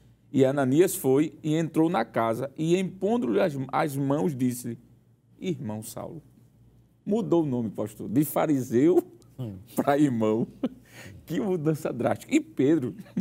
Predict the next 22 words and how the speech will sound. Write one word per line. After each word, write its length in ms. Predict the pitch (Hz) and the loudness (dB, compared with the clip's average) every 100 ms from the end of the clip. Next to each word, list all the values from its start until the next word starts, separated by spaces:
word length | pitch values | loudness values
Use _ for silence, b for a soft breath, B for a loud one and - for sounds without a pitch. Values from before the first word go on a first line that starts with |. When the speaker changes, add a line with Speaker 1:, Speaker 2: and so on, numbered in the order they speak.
| - | -8
Speaker 1:
<laughs> 280 | - - - | -14 -18 0
eu 160 | 170 175 | 4 4
estou 280 | - 202 | 4 2
rindo 240 | 170 175 202 | 4 2 0
porque 240 | 196 190 | -2 0
eu 100 | 190 | 0
vejo 300 | 151 165 165 | 4 2 0
o 60 | 175 | -4
trabalhar 420 | - 180 170 160 | -2 0 0 0
de 100 | 143 | -2
Deus 220 | 127 156 156 | 0 0 0
de 60 | |
uma 180 | 170 220 | -2 -4
forma 360 | 214 208 196 202 | -2 0 0 0
maravilhosa 640 | 202 220 190 202 170 160 | 0 2 0 0 0 2
na 100 | - 151 | 0 0
vida 160 | 156 | -2
de 100 | 165 | -2
um 140 | 196 175 | 0 0
homem, 360 | 202 196 135 | 0 0 -2
não 120 | 127 | -2
é? 100 | 165 | -4